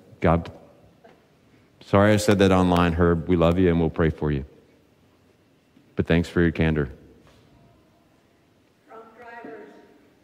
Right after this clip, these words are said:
Speaker 1: Drunk drivers. Who else? We're n-, m-, maybe you're not comfortable saying it. Maybe a spouse.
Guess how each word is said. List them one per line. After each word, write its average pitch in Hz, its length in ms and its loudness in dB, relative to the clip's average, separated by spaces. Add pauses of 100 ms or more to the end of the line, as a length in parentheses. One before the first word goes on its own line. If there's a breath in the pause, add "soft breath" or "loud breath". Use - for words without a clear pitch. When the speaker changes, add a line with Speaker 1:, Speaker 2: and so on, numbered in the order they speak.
Speaker 1:
Drunk 90 240 0
drivers. 82 520 -2 (440)
Who 143 140 4
else? 120 380 -2 (1000 loud breath)
We're 117 100 2
n-, 123 60 2
m-, 120 280 -2
maybe 123 280 2
you're 123 100 4
not 117 120 2
comfortable 117 360 2
saying 131 160 2
it. - 80 0
Maybe 95 320 4
a 107 40 2
spouse. - 680 -2